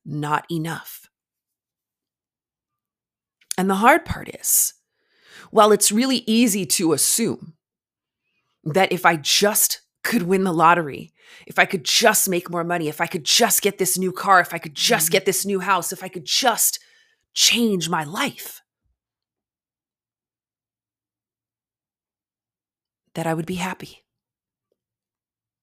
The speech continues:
Speaker 1: that I would be able to be philanthropic,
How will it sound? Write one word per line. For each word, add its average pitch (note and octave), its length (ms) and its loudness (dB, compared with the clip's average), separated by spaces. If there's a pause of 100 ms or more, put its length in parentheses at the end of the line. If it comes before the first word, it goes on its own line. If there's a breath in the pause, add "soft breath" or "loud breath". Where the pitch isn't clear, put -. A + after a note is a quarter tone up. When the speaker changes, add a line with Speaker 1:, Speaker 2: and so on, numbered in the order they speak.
(120)
Speaker 1:
that E3+ 120 -2
I E3+ 60 2
would E3 140 0
be F3 160 -4
able E3+ 280 0
to D3 380 -6 (300)
be D#3 400 -4 (640)
philanthropic, - 1040 -8